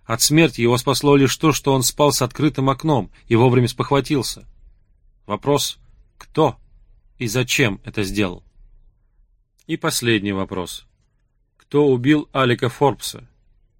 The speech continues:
Как убил и почему? Алан недоверчиво мотал головой.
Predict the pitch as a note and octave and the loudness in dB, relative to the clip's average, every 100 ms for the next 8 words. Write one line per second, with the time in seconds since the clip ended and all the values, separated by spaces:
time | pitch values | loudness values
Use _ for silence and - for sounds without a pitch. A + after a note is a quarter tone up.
0 | _ - D3+ D#3 - A#2+ G#2 G2 F2 _ | _ -6 -4 -4 -8 -10 -6 -6 -6 _
1 | _ _ - B2 B2+ - A#2+ G#2 D#2 _ | _ _ -10 -8 -6 -2 -2 -4 -10 _
2 | _ _ _ _ _ _ _ _ _ _ | _ _ _ _ _ _ _ _ _ _
3 | _ _ _ - A#2+ A#2 A2+ A2+ A#2 A2 | _ _ _ -6 -4 -4 -4 0 2 2
4 | - A#2 A2+ A#2 A2 G#2+ G#2+ G2 - | 0 -2 -2 -2 -2 0 0 -2 -6